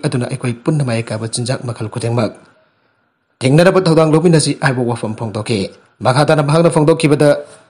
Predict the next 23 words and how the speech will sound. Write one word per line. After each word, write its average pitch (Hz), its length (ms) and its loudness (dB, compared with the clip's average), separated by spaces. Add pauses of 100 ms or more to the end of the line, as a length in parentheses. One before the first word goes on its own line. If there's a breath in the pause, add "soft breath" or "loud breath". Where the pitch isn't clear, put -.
(260 loud breath)
ꯂꯝꯗꯝ 156 400 0
ꯑꯁꯤꯗ 180 220 2
ꯍꯧꯈꯤꯕ 147 320 2
ꯆꯍꯤ 139 240 -2
ꯀꯌꯥꯗꯒꯤ 131 400 -4
ꯃꯩꯔꯥ 120 240 -4
ꯄꯥꯏꯕꯤ, 123 380 -2 (640 soft breath)
ꯏꯍꯧ 160 260 4
ꯍꯧꯗꯨꯅ 147 340 2 (200)
ꯏꯃꯥ 135 240 0 (120)
ꯏꯕꯦꯟ 127 360 -4
ꯑꯃꯗꯤ 151 200 -6
ꯀ꯭ꯂꯕꯀꯤ 117 340 -6
ꯅꯍꯥꯔꯣꯜꯁꯤꯡꯅ 113 580 -6
ꯌꯨ 104 200 -10 (120)
ꯑꯃꯗꯤ 117 300 -2 (720 soft breath)
ꯃꯌꯥꯏꯒ 156 460 4
ꯆꯤꯟꯖꯥꯛꯀꯤ 175 380 2
ꯃꯥꯌꯣꯛꯇ 147 340 2 (100)
ꯏꯍꯧ 127 260 -4
ꯀꯌꯥ 117 180 -6
ꯆꯪꯁꯤꯟꯗꯨꯅ 127 460 -6
ꯃꯅꯤꯄꯨꯔꯗ 113 520 -4